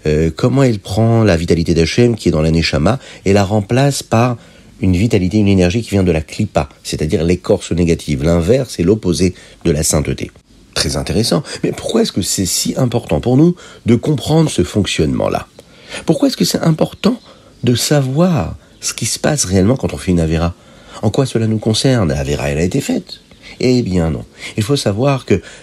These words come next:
prendre conscience de cela, ça nous donne la possibilité de faire teshuva comme il faut, et de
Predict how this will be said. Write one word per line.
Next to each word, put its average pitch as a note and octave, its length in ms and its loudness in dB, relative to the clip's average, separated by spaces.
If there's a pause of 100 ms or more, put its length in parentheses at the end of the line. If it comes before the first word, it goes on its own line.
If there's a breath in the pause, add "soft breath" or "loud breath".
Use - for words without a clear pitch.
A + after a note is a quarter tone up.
(140)
prendre C3 300 0
conscience F#2+ 360 -2
de F#2 100 0
cela, C#3 260 -2
ça G#2+ 160 0
nous F#2 120 2
donne C3+ 360 2
la A2 80 0
possibilité F2+ 400 -2
de G#2+ 80 -8
faire G2+ 160 -2
teshuva G2+ 360 -2 (300 loud breath)
comme G#2+ 220 2
il C#2+ 80 -4
faut, - 400 -2 (720 loud breath)
et F#2 60 2
de F2 240 0